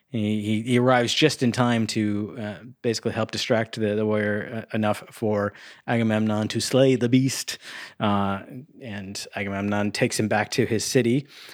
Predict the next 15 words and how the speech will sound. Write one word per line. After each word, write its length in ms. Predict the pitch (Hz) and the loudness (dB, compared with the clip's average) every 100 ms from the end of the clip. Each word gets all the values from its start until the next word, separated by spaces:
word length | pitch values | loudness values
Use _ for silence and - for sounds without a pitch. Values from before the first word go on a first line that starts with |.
| - | -6
uh, 200 | 107 101 | -2 -2
which 280 | 98 98 - | -2 -6 -6
again 320 | - 98 98 - | -2 -2 -2 -8
looks 420 | 110 104 - - | -4 -2 -4 -6
like 240 | 101 98 | -6 -4
it's, 220 | 101 - - | -6 -6 -8
it's 180 | 113 | -6
straight 280 | - 107 104 | -4 0 0
out 180 | 98 98 | 0 0
of 300 | 104 101 - - 147 - 143 | 0 -2 -10 -18 -20 -20 -14
what 500 | 107 104 101 - - _ - - _ | -4 -2 -2 -4 -6 _ -20 -20 _
someone 340 | - 107 104 | 0 0 0
in 420 | 101 98 98 98 113 | -4 -6 -6 -6 -4
nineteen 320 | 104 101 104 | -4 -2 -4
eighty-one, 560 | 98 101 104 101 101 | -2 -2 -2 -2 -4